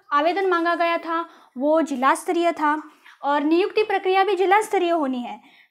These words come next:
तो अगर मेरिट राज्य स्तरीय निकलेगी तो इसमें प्रॉब्लम आ सकती है।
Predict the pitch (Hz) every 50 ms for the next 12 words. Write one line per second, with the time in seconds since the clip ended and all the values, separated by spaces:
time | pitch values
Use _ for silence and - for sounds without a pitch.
0 | _ - 311 320 330 - 320 311 320 415 427 415 381 - - 277 294 311 311 330
1 | 392 427 427 - - - 269 285 302 285 403 392 - 403 381 381 370 339 302 294
2 | 285 269 277 277 262 311 339 311 370 339 - - 302 277 - 349 339 339 349 349
3 | 320 277 262 247 285 330 339 330 - 269 277 285 285 - 262 262 - 254 247 240
4 | 226 220 - _